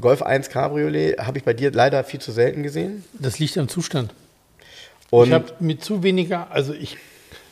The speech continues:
Speaker 2: es gibt einfach kei-, also ich hab mir ganz oft welche angeguckt, wo ich jedes Mal gesagt habe, „Nee, Leute, sorry.“ Die haben ganz oft hohe Kilometerleistung,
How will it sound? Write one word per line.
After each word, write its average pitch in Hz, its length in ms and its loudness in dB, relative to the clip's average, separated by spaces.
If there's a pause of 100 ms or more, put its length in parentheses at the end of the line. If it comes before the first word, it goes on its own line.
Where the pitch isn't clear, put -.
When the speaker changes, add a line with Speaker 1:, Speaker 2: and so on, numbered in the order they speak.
(200)
Speaker 2:
es - 220 -12
gibt 190 240 -4
einfach 175 500 0
kei-, 202 320 -2
also 160 220 -4 (160)
ich - 140 -10
hab 175 60 -4
mir 160 120 -2
ganz 196 200 0
oft 190 140 -2
welche 175 240 0
angeguckt, 233 560 -6 (320)
wo 165 60 -2
ich 107 80 -2
jedes 160 180 0
Mal 170 160 0
gesagt 123 240 -10
habe, 123 100 -12
„Nee, 113 140 -8
Leute, 117 260 -10
sorry.“ - 360 -10 (340)
Die 151 60 2
haben 147 120 0
ganz 202 240 0
oft 185 240 -8
hohe 190 200 8
Kilometerleistung, 170 1000 -2